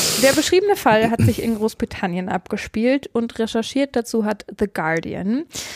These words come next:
Die Fotos, die Meta da in diese Werbung eingebaut hat, die stammen von den Eltern der abgebildeten Mädchen. Die hatten am Einschulungstag Fotos von ihren Kindern gemacht und auf Social Media gepostet.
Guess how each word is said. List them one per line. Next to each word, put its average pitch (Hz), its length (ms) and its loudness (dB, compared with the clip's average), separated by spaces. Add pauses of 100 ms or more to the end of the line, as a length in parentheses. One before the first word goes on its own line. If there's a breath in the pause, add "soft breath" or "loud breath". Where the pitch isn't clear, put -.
(340 loud breath)
Die 240 180 4
Fotos, 269 400 2
die - 140 -4
Meta 220 500 4
da 214 200 4
in 208 120 2
diese 196 280 2
Werbung 202 340 2
eingebaut 247 640 2
hat, 285 260 -2
die 220 80 0
stammen 247 600 0
von 220 180 0
den 208 200 2
Eltern 240 600 2 (160)
der - 120 0
abgebildeten 196 840 2
Mädchen. - 580 -10 (520 loud breath)
Die 233 120 4
hatten 254 280 2
am 202 140 4
Einschulungstag 240 760 2
Fotos 220 360 2
von 202 160 0
ihren 196 160 0
Kindern 214 320 2
gemacht 262 480 0
und 247 320 0
auf - 140 0
Social 208 360 0
Media 185 320 2
gepostet. - 800 -4